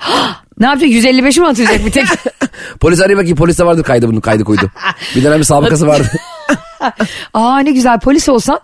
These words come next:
Speaker 1: sevgilinin numarasını ezbere bilmesen hemen yüz elli beşi arayabilirsin.
Speaker 2: Yüz elli beş kim? Yüz elli beş şey mi?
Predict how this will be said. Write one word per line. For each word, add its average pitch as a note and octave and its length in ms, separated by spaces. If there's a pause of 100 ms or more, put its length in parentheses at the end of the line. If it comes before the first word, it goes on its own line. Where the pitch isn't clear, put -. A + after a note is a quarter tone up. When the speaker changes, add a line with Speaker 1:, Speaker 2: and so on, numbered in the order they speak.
(220)
Speaker 1:
sevgilinin B3+ 400
numarasını C4+ 300
ezbere B3 280
bilmesen C4 320
hemen C4+ 180
yüz A#3+ 160
elli A#3+ 180
beşi B3 180
arayabilirsin. A3 520 (360)
Speaker 2:
Yüz C#3+ 140
elli B3 160
beş C4+ 140
kim? G#3+ 140
Yüz E3 120
elli F#3+ 140
beş G3+ 120
şey B3+ 160
mi? G#2+ 180